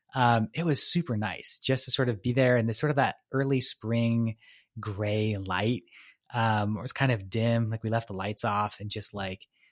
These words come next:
you know, let that natural light come through. And we sort of sat and read. You know, I was talking to Sadie about the places in Yachats that we weren't gonna be going to after all that I really enjoyed. Um, you know, we're, we're getting married this, this fall. And so we were talking about, like,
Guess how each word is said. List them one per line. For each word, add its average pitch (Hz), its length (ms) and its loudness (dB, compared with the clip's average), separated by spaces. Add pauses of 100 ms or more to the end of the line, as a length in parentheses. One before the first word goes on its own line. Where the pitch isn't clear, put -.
(160)
you 117 100 -4
know, 98 140 -6
let 113 200 -6
that 104 140 -6
natural 104 500 -4
light 98 240 -8
come 104 220 -6
through. 107 340 -4
And 104 100 -2
we 104 80 -6
sort 107 180 -6
of 104 80 -8
sat 175 540 4
and 107 260 -2
read. 135 540 8 (440)
You 117 80 -2
know, 110 60 2
I 113 40 4
was 113 120 0
talking 110 340 -2
to 98 80 -6
Sadie 107 360 -2
about 98 440 -2 (260)
the 107 140 -6 (120)
places 120 420 -2
in 104 80 -4
Yachats 110 520 -4
that 98 220 -4 (220)
we 117 100 0
weren't 127 240 2
gonna 127 140 2
be 120 100 2
going 120 320 6
to 120 220 4
after 110 340 0
all 135 240 8
that 117 120 0
I 110 40 2
really 104 240 -2
enjoyed. 127 580 4 (540)
Um, 107 580 0 (440)
you 110 80 -2
know, 107 100 0
we're, 110 180 0
we're 123 120 0
getting 107 280 0
married 123 340 2
this, 113 260 -2
this - 240 -2
fall. 110 320 0
And 104 100 -4
so - 100 -8
we 104 40 -6
were 107 40 -8
talking 101 380 -10
about, 104 200 -8
like, - 220 -12